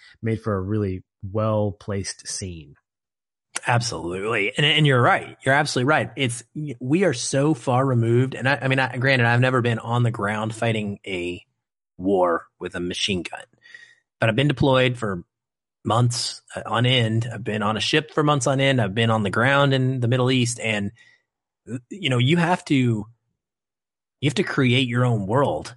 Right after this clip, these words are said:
Speaker 2: out there. You are separated. You are distanced. You have to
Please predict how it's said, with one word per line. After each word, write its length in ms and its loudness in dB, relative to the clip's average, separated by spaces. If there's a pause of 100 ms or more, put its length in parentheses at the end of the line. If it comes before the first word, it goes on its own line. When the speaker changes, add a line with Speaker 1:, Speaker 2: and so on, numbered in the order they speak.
(160)
Speaker 2:
out 220 0
there. 220 -4
You 220 0
are 140 0
separated. 960 -4 (220)
You 180 4
are 180 -2 (100)
distanced. 760 -2 (580)
You 180 2
have 480 -2
to 540 2